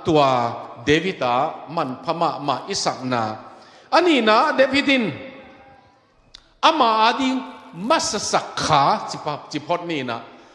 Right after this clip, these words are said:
Kumpi inding kilam masakha, ahi manina.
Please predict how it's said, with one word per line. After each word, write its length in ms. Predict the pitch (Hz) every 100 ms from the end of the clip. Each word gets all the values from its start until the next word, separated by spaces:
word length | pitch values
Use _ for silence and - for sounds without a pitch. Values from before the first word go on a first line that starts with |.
| _ -
Kumpi 560 | 277 220 254 311 262
inding 400 | 254 277 269 262
kilam 320 | 208 147 147
masakha, 720 | 262 - 160 - 127 120 160 -
ahi 200 | 190 143
manina. 640 | 196 151 139 170 190 -